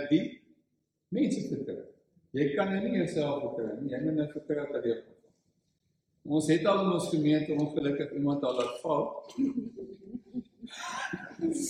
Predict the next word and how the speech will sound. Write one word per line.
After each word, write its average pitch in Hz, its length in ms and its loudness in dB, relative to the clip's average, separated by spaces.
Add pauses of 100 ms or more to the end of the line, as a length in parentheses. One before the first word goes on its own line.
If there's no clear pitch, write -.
(3000)
So. - 260 -2